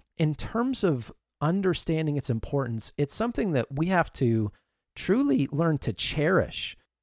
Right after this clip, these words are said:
And, and I don't mean cherish in the sense of, you know, elevating it, uh, or, or exalting in, in the text or somehow, uh, you know, idolizing it.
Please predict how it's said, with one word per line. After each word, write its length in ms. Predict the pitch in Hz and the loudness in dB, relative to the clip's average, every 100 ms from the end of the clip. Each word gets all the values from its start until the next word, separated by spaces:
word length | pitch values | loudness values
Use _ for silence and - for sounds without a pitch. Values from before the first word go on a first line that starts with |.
| _ _ - | _ _ 0
And, 220 | 175 170 | 2 2
and 100 | 165 | 2
I 80 | 170 | 4
don't 220 | 214 - | 4 4
mean 220 | 233 190 139 | 2 0 0
cherish 680 | - 143 165 170 - - - | -2 0 2 0 0 -4 0
in 140 | 147 | 4
the 140 | 135 | 4
sense 480 | - - 143 143 - | 2 2 2 0 4
of, 340 | 127 113 101 - | 6 6 2 0
you 100 | 117 | 0
know, 140 | 110 - - | 0 -2 2
elevating 760 | 135 156 147 156 160 165 170 | 6 6 6 6 6 6 4
it, 280 | 185 208 - - _ _ _ - | 4 2 -4 -20 _ _ _ 4
uh, 280 | 131 123 123 | 6 6 4
or, 420 | - 123 120 113 - | 2 4 6 6 4
or 240 | 127 120 - | 4 2 2
exalting 1000 | 117 104 90 117 139 160 156 156 151 - | -4 -4 2 4 4 4 4 4 0 -2
in, 420 | 139 139 135 127 - | 2 2 4 0 0
in 240 | 139 135 127 | -2 0 2
the 100 | 117 | 0
text 540 | - 139 147 - - | 0 0 0 -2 -2
or 80 | 131 | 0
somehow, 560 | - 139 127 120 110 - _ | 2 2 2 2 2 -2 _
uh, 220 | 113 104 - | -4 -2 -2
you 80 | 120 | -2
know, 140 | 104 - - | -2 -4 0
idolizing 840 | 123 143 151 151 147 160 170 165 | 4 6 6 6 6 4 0 2
it. 240 | 180 180 | 0 0